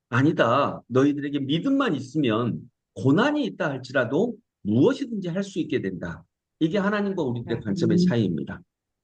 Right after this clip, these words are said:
Speaker 1: 우리들은 "고난만 없애주십시오." 우리들은 무엇이든지 다 할 수 있습니다.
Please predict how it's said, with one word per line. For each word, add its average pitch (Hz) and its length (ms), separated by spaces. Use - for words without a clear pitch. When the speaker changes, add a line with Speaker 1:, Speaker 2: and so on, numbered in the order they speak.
Speaker 1:
우리들은 156 580
"고난만 214 480
없애주십시오." 139 1040
우리들은 131 600
무엇이든지 143 680
다 120 180
할 123 120
수 - 120
있습니다. 82 500